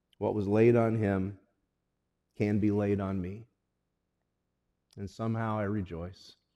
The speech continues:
and somehow we are glad together, because we come back and we do it again <laughs> and again and again. And so today, we're gonna pray, we're gonna sing together,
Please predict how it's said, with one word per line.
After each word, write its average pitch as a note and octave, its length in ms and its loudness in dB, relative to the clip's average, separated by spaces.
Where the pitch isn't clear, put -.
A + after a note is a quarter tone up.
and F#2+ 80 -18
somehow G#2 440 -2
we G2 180 -2
are G2 60 -2
glad F2+ 600 -2
together, F2 540 -8
because F2 260 -6
we F#2 100 -2
come G2+ 260 -4
back F#2+ 260 0
and F#2 100 -8
we F2+ 100 0
do F2+ 220 2
it F2+ 100 0
again E2 360 -2
<laughs> - 60 -18
and C#3+ 140 0
again - 420 -8
and G#2 100 -10
again. D#2+ 380 -16
And F2+ 120 -12
so G#2 220 2
today, F2+ 500 2
we're G2 140 -8
gonna F#2 160 0
pray, F#2+ 480 4
we're F#2+ 160 -4
gonna F#2 140 -2
sing F#2+ 480 -2
together, F2+ 520 -2